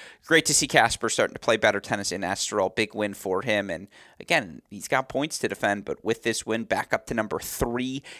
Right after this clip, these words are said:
in the live rankings, we see him in the draw,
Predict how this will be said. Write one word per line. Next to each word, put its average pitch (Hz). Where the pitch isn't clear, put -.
in 117
the 107
live 107
rankings, 107
we 92
see 117
him 113
in 143
the 135
draw, 113